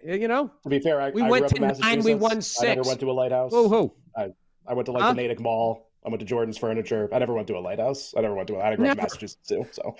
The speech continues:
Speaker 2: I'm with you on that one. I wanna, I wanna ask Paul something, too, 'cause you, you gave him a ton of shit. I listened to the last episode of the podcast about, like, you know, championships and, like, him bringing up, like, you know, he was a Yankees fan. Like, he could just bring up twenty-seven championships when somebody would bring up something.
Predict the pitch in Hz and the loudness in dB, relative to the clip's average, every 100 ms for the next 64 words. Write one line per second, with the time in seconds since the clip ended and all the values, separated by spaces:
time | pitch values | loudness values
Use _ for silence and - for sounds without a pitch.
0 | - 147 151 135 107 92 95 139 139 - | -4 -2 0 -4 -6 -8 -8 -8 -10 -20
1 | - 156 180 165 - 151 151 135 - 135 | -4 0 0 -2 -2 -2 -2 -4 -6 -4
2 | 139 151 143 147 143 147 139 123 139 127 | -2 -2 -4 -6 -8 -6 -6 -6 -10 -4
3 | 143 156 143 143 139 131 113 139 127 123 | -2 0 0 -2 -2 -4 -4 -4 -4 -2
4 | 127 127 120 113 107 120 120 117 107 110 | -4 -4 -2 -2 -2 -4 -4 -4 -4 -4
5 | 110 - 98 101 - - _ _ _ - | -4 -2 -4 -4 -6 -16 _ _ _ -4
6 | 120 123 117 110 107 - _ _ _ - | 0 0 0 -2 -4 -8 _ _ _ -6
7 | 123 - 160 127 - 139 127 135 127 131 | -6 -2 -4 -4 -4 -4 -2 -4 -2 -2
8 | 120 - 117 117 113 123 117 117 113 113 | -2 -8 -6 -4 -4 -6 -4 -2 -2 -2
9 | 104 - 127 113 - 117 110 107 113 113 | -6 -4 -4 -4 -6 -6 -2 -2 -2 -6
10 | - 113 107 104 104 104 _ _ 190 165 | -6 -4 -2 -4 -6 -12 _ _ -8 -8
11 | _ _ - 113 101 104 107 107 113 - | _ _ -10 -8 -6 -6 -2 0 0 -4
12 | _ _ - 107 110 135 127 139 156 127 | _ _ -10 -8 -4 -4 -2 -2 -2 -2
13 | 107 107 - 104 127 110 110 110 113 135 | -6 -8 -10 -8 -6 -4 -2 0 0 0
14 | - 117 110 113 110 107 | -2 -6 -4 -4 -4 -8